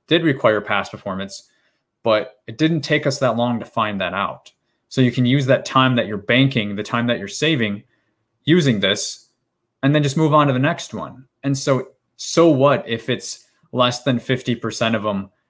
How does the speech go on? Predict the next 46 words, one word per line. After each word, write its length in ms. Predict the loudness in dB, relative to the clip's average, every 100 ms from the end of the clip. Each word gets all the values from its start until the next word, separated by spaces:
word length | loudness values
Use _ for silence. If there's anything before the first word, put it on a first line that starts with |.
| _
that 400 | -2 0 0 -2 -12 _ _ -4
do 140 | 0
not 260 | 2 2 0
require 440 | -6 0 0 0
past 320 | -2 -6 -6
performance? 360 | -8 -6 -6 -2
That's 240 | -2 -2
fine. 640 | -6 -6 -2 -2 -4 -8 -8 -2
If 80 | 0
it's 120 | 0
only, 260 | 0 2
like, 180 | 4 4
a 80 | 4
quarter, 420 | 0 2 4 4
if 100 | 0
it's 140 | -2 0
only 140 | 0
twenty 260 | 0 0 2
or 80 |
thirty 220 | 0 -2 -4
percent, 420 | -6 -2 -2 -2 -8 _ _ -2
and 100 | 2
then 100 | 4
the 120 | 6
other 360 | 6 4 0 -6
sixty, 480 | -6 -4 -4 -6 -4
seventy 400 | 0 0 0 -4
percent, 420 | -6 -6 -4 -6 -10 _ _ -10
um, 240 | -6 -4
do 140 | 0
require 500 | 2 2 2 2 2 -2
it, 120 | -6
well, 160 | -2 2
that's 160 | 2
fine. 320 | 0 -2 0 0
Just 160 | -4
focus 400 | 0 2 2 0
on 180 | 0 2
the 60 | 2
ones 280 | 0 -2 -2
that 100 | -2
are 80 |
a 60 | -4
fit 200 | -6 -8
for 140 | -2
you. 260 | 0 0 -2